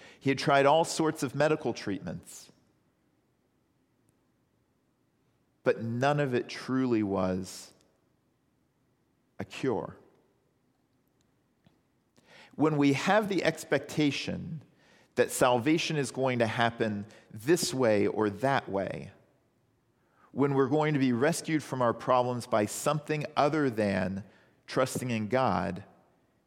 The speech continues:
it leads us all over the place. Now, don't mishear me. By the end of the week, there is no rescue for Jesus.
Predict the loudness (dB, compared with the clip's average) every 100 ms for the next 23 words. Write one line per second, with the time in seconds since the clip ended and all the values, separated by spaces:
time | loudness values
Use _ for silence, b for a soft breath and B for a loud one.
0 | -2 -2 0 -2 -2 -2 -2 0 0 0
1 | -2 -6 -12 -14 -16 -18 -20 -20 _ _
2 | _ _ _ _ _ _ _ _ _ _
3 | _ _ _ _ _ _ _ _ _ _
4 | _ -4 0 0 -2 -12 -20 _ _ -4
5 | -2 0 -4 -4 -2 -2 -4 -10 -16 _
6 | _ _ _ _ _ _ _ _ 0 2
7 | 4 2 2 2 0 -2 -2 0 -2 -4
8 | -8 -20 -20 _ _ _ _ _ _ _
9 | _ _ _ _ _ _ _ _ _ _
10 | _ _ _ _ _ _ _ _ 0 2
11 | 2 2 0 2 2 0 -4 -6 -8 -8
12 | -8 -4 -4 -6 -14 -18 -20